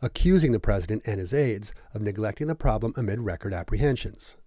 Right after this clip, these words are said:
Gonzalez's opposition to Roy's bill was welcomed by Democrats, with Representative Jerry Nadler, a Democrat from New York, quoting Gonzalez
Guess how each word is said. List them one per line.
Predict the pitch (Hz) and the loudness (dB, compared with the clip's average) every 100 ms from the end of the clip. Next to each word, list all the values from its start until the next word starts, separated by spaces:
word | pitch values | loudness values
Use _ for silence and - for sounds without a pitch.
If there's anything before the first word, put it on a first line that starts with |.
| _ _ _ - - - | _ _ _ -20 -20 -2
Gonzalez's | 127 113 139 151 147 120 | 0 2 4 4 2 2
opposition | 120 - 104 143 143 127 | 0 0 2 4 4 2
to | 110 | 0
Roy's | 101 95 82 | 0 -2 -4
bill | - 90 104 - - | -6 -4 -4 -6 -8
was | 110 | -6
welcomed | 107 135 143 107 | 0 0 0 -2
by | 98 101 | -4 -2
Democrats, | 131 123 - 98 - - - - - - | 0 0 0 -4 -4 -14 -16 -18 -20 -10
with | 92 | -8
Representative | 92 110 151 131 120 120 113 | -4 -2 0 0 0 -2 -4
Jerry | 104 95 | -6 -4
Nadler, | 107 143 131 101 107 - | -2 -2 0 -2 -4 -8
a | 90 | -8
Democrat | 110 101 - 107 98 | -4 -4 -4 -6 -6
from | 95 | -10
New | 90 | -6
York, | 104 131 98 - - - _ | -2 -2 -2 -10 -20 -20 _
quoting | - 165 165 127 | 2 4 6 2
Gonzalez | 98 85 87 95 117 | -2 -4 -4 -4 -4